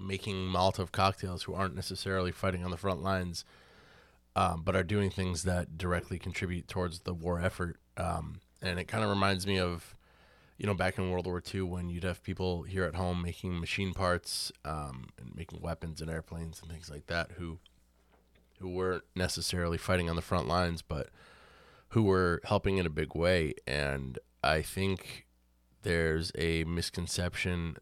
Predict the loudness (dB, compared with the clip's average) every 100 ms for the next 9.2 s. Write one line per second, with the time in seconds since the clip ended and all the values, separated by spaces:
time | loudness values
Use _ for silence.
0 | -6 -2 -2 -2 -4 -2 -2 -2 -6 -6
1 | 0 2 0 -2 -6 -8 -6 -8 -8 -10
2 | _ -14 -4 -2 0 -2 0 2 2 0
3 | -4 -2 -2 -4 -20 -20 -20 -20 _ _
4 | _ -6 -4 0 2 4 4 4 4 6
5 | 6 4 2 0 0 -2 0 0 0 -2
6 | -4 -6 -2 0 2 4 4 2 -2 -12
7 | -18 -4 2 2 2 -2 -14 _ _ _
8 | _ _ -8 0 2 2 0 2 2 2
9 | 0